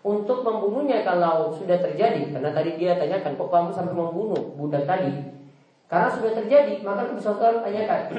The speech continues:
<clears throat> "Sebenarnya memang orang tadi itu halal darahnya. Namun pengertian halal darahnya ini tetap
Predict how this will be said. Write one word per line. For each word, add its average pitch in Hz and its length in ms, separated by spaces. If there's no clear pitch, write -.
<clears throat> - 360
"Sebenarnya 208 400
memang 226 300
orang 180 300
tadi 175 320
itu - 120
halal 196 360
darahnya. 139 400
Namun 247 320
pengertian 254 480
halal 240 320
darahnya 226 400
ini 269 160
tetap - 720